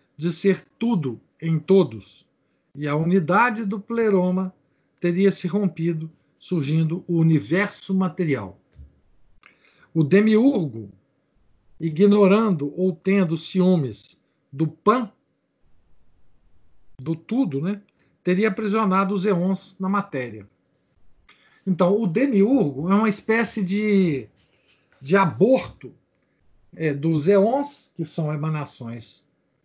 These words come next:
é, do pleroma, que eram todos,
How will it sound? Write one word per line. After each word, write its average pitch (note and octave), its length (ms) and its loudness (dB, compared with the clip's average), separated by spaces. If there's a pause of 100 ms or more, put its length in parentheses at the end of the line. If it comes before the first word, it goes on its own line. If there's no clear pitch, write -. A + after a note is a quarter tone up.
(640)
é, A#2+ 480 -10
do C#3 180 -6
pleroma, G3+ 580 2 (640)
que A3+ 240 0
eram F3 580 2 (300)
todos, F3+ 600 -2